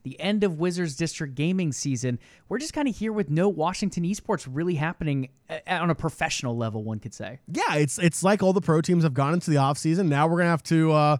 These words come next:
Speaker 2: find some other amazing topics to talk about. Maybe some roster moves in the offseason, maybe projecting what's gonna happen in season three for the Overwatch League. I mean, we have some things for, oh, for Washington Justice we can touch on going forward. I mean, we have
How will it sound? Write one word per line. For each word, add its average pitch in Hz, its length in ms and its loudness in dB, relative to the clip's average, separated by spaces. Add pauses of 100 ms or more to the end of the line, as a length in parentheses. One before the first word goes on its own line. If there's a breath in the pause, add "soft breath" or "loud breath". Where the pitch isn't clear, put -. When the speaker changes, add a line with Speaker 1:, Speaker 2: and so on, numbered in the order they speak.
(140 soft breath)
Speaker 2:
find 190 300 2
some 196 160 4
other 185 180 6
amazing 208 380 6
topics 208 340 2
to 214 80 -4
talk 240 280 0
about. 165 200 2
Maybe 147 180 2
some 139 280 0
roster 175 360 0
moves 208 320 2
in 208 120 2
the 214 80 2
offseason, 196 880 -2
maybe 156 360 2
projecting 156 920 -2
what's 143 160 -4
gonna 139 160 -4
happen 165 500 0 (420 soft breath)
in 147 260 2
season 143 500 0
three 139 520 -4
for 202 120 -6
the 202 100 -4
Overwatch 208 760 -2
League. 226 220 -6
I - 20 -6
mean, 494 160 0
we 508 80 4
have 494 80 0
some 440 160 -4
things 302 320 -4
for, 240 180 0
oh, 214 140 2
for 208 240 0
Washington 175 560 2
Justice 143 380 -2
we 143 100 0
can 135 180 -4
touch 131 300 -4
on 127 140 0
going 120 380 -2
forward. 135 340 -4
I - 20 -2
mean, 139 160 0
we 127 120 -2
have 127 220 -2